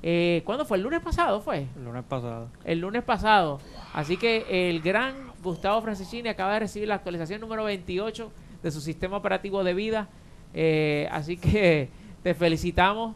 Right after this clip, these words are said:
Speaker 1: este, y
Speaker 2: Gracias,
Speaker 1: te
Speaker 2: gracias.
Speaker 1: deseamos lo mejor, te deseamos mucha salud, eh, y te deseamos que, pues, tus aspiraciones y, y, pues, que se hagan, se conviertan en realidad, y que ojalá nos encuen-, nos incluya a nosotros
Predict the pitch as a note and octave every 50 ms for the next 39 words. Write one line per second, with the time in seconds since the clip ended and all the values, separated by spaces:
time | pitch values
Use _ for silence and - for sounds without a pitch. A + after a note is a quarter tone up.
0 | - - - - - - - - - D#3+ D#3+ D3 C#3+ - - E3 D#3 D#3 D3 D3
1 | D3 - B2 B2 A#2+ A#2+ B2 E3 D#3+ D#3 C3+ E3 D#3 E3 F3+ G3 G#3 G3+ - -
2 | - F3+ D#3+ D#3+ D#3+ D#3+ D3+ D3+ F3 F#3+ G#3+ A3+ A#3+ B3+ A#3+ - - - - -
3 | - E3 D#3 D3+ C3 - D#3+ D3+ D#3 E3 F3+ G3 F#3 E3+ D#3+ D3+ D#3+ F3+ G3+ A3+
4 | A3 A3+ A#3 F#3 - G3 E3+ E3+ F#3 G3+ G#3+ - - - - - - - - -
5 | - - D3+ D#3 D#3 D3+ E3 - E3+ E3+ D#3+ - - E3 D#3+ C#3 C#3 D3+ D#3 F3
6 | G3 G3 - F3+ E3 D#3+ - - D3+ C#3 - D3+ D3 D3 C#3 - D3+ C#3+ C#3+ C3+
7 | - E3+ E3 F3+ F#3+ G3 G3 F#3+ F3 D#3 C3 C3+ - - D#3 C#3 C3 - - C3+
8 | - - - - - - - - C3 - C#3+ C3+ C#3 D3 D#3+ F3 F3+ F3+ F3 E3
9 | - - - - D#3+ D3+ D#3 D3+ D3+ D3+ - F#3+ F3+ F3+ F3 F3 F3 F3+ G3 G#3+
10 | G#3 - - - - - - D3+ - - A#3+ D3+ D#3 E3 C4+ C4 C#4 B3 A#3+ A#3
11 | A3 - F#3+ F#3 F3+ - - E3 D3+ C#3 - - E3+ E3 D#3 A#3 B3+ C4+ B3 F#3
12 | D3+ D#3 C3 - F#3 F3+ D3+ C3 A#2+ -